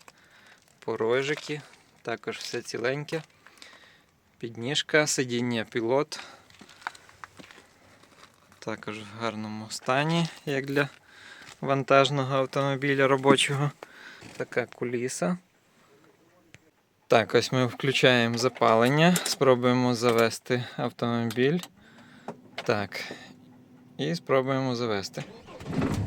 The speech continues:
Як бачимо, з півоберту у нас автомобіль завівся, двигун працює ідеально, рівненько, так як має працювати робочий справний двигун.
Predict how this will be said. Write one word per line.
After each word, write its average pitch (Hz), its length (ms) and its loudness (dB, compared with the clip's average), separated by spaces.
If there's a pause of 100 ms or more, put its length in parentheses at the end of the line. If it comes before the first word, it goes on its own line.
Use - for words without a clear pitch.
(1600)
Як 117 200 2
бачимо, 139 540 6
з - 80 0
півоберту 135 880 6 (260)
у 151 40 -2
нас 117 320 2
автомобіль 120 580 2
завівся, 127 520 2
двигун 127 380 2
працює 120 520 4
ідеально, 143 520 6 (600)
рівненько, 139 760 4 (120)
так 123 220 2
як 127 120 -4
має 127 280 2
працювати 117 680 -2 (760)
робочий 139 760 4
справний 127 540 0
двигун. 117 440 -2